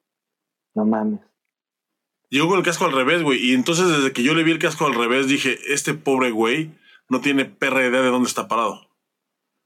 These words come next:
Speaker 1: No.
Speaker 2: Y entonces ya el juez le acomodó su casquito, se lo puso.
Speaker 1: <laughs>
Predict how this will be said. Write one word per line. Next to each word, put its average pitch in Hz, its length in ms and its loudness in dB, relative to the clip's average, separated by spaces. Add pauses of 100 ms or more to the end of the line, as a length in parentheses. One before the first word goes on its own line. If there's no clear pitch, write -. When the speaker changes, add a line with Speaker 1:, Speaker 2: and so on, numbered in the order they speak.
(340)
Speaker 1:
No. 104 300 -6 (840)
Speaker 2:
Y 170 120 2
entonces 214 320 2
ya 220 80 6
el 190 80 0
juez 214 200 2
le 180 240 4
acomodó 151 440 2
su 170 160 0
casquito, 208 580 0
se 160 140 0
lo 127 180 0
puso. 220 640 0
Speaker 1:
<laughs> 330 680 -2